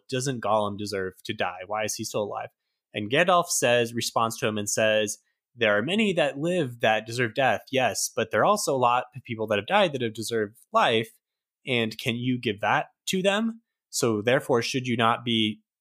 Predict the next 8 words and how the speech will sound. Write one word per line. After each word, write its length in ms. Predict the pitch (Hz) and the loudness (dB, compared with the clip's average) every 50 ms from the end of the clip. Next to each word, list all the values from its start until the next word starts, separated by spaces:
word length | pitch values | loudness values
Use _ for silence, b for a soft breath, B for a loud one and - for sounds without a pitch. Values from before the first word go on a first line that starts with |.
| _ _ _ _ - | _ _ _ _ -6
so 300 | - - - 170 139 120 | -4 0 2 4 2 2
careful 580 | - - 135 139 143 143 113 95 98 110 - _ _ | 2 2 0 0 0 -2 -4 -6 -6 -8 -12 _ _
with 240 | - 117 110 110 - | -4 -4 -4 -4 -2
who 180 | - 131 120 110 | -4 -2 -2 0
we 100 | 110 110 | -2 -2
decide 500 | 107 107 - - 120 110 107 104 101 - _ _ _ _ _ _ _ _ - - | -4 -2 -2 0 0 0 0 0 -2 -6 _ _ _ _ _ _ _ _ -12 -4
to 120 | - 113 | -2 -2
kill?" 440 | 104 - - 160 131 95 90 95 - | -2 -2 0 0 0 0 0 -2 -8